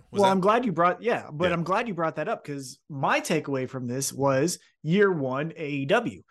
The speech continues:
Speaker 2: If you go back to what, year one A E W Dynamite, Private Party picked up a victory in a tournament, I believe it was, uh, to crown the first A E W Tag Team Champions over the Young Bucks. And that was supposed to propel them to the next thing.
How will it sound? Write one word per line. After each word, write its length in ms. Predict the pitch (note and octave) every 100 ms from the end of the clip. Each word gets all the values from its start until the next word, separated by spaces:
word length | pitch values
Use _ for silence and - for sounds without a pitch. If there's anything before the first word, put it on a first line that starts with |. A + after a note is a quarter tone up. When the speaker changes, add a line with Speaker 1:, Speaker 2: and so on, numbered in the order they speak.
| - _
Speaker 2:
If 160 | D3+ C#3+
you 80 | D#3+
go 180 | E3 E3
back 300 | D3+ E3+ -
to 120 | F3
what, 260 | C#3 C#3 -
year 240 | D3 D3 E3+
one 340 | C3+ C3 C#3+
A 80 | D3+
E 140 | C#3
W 240 | C3+ C3 B2+
Dynamite, 640 | D#3+ A#3+ F3+ C3+ E3 - _ _ -
Private 340 | G#3+ G#3+ F3+
Party 320 | B3+ C#4+ A#3+
picked 300 | - D#3 C#3
up 100 | D#3
a 80 | D#3+
victory 580 | C#3 C4 - D3 D#3 F3
in 120 | D3+
a 40 | B2
tournament, 560 | - C#4 F#3 C3+ F3 -
I 40 | C#3
believe 240 | C3 B2+
it 40 | B2+
was, 400 | C3 C3+ E3+ - - - _
uh, 160 | - C3+
to 140 | B2
crown 280 | C3 D#3+ D#3
the 80 | C#3
first 340 | - D3+ C#3+ - _ _
A 120 | F#3 D3+
E 60 |
W 300 | C#3+ C3 B2+
Tag 260 | B2 D3+ C#3 -
Team 140 | C#3+ B2
Champions 480 | A3+ C4+ D#3 F3 -
over 380 | E3+ D#3 D3 E3
the 100 | F3
Young 300 | G3+ B3+ D#4
Bucks. 320 | G#3 - -
And 160 | F3 C#3
that 180 | D#3+ E3
was 160 | E3
supposed 400 | - - D#3+ D3
to 80 | -
propel 500 | - D3+ - G#3 C#4+
them 360 | A3 C3+ B2+ D#3+ - -
to 120 | - E3
the 120 | D#3+
next 300 | D3+ C#3+ -
thing. 340 | C#4+ G3+ A#2